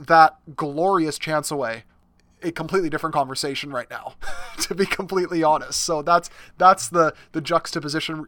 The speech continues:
Canada really finds themselves in. But, but if we look at the other side, Alex, here in, in, in terms of what happened elsewhere in the Ocho, Scott Hansen asked, "Do you think we like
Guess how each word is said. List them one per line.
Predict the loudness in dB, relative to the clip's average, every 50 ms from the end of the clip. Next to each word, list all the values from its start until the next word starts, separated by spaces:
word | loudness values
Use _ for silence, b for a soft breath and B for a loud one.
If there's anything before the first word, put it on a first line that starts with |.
| _
Canada | -4 -4 -2 -2 -2 -6
really | -6 -6 -8 -8 -8
finds | -4 _ 0 0 0 -2 -6 -10
themselves | -10 -8 -6 -4 -4 -4 -6 -6 -12
in. | -18 -18 -20 -20 B B B B B B
But, | 0 0 0 0 -4
but | -6 -6
if | -4 -4
we | -4 -4
look | -4 -4 -4 -6 -6 -4 -4
at | -6 -8 -8 -10 b b b b b b b b b b b -12
the | -8 -2 0
other | 0 0 0 -2
side, | -2 -4 -6 -2 0 0 2 4 4 2 2 -2 -4 -10 b b b b b b b b
Alex, | -2 0 0 0 -2 -2 -4 -4
here | -2 -4 -6 -6
in, | -6 -8 -10 -10
in, | -14 -14 -12
in | -12 -12 -10
terms | -6 -6 -6 -6 -6
of | -6 -8 -8 -12 -20 _
what | -2 -2 0 0 0
happened | 0 0 0 0 0 -8 -8 -10 -14 -10 _
elsewhere | -2 -2 -2 -4 -10 -8 -4 -2 0 2 2 0
in | 0 -4 -6
the | -6 -4 -2
Ocho, | -4 -4 -4 -4 -6 -6 -6 -10 B B B B B B B B B _ _
Scott | -6 0 2 4 2 4
Hansen | 2 0 0 0 0 0 -2 -2 -2 -4 -4 -4 -2
asked, | 0 2 2 2 0 -2 -6 -8 B B B B B _ -20 -20 _ _ _ -10
"Do | -4 -4 -2
you | -2 -2 -6
think | -2 -2 -2 -2 -2 -4
we | -6 -6 -4
like | -4 -2 0 2 2 2 0 -4 -8 -8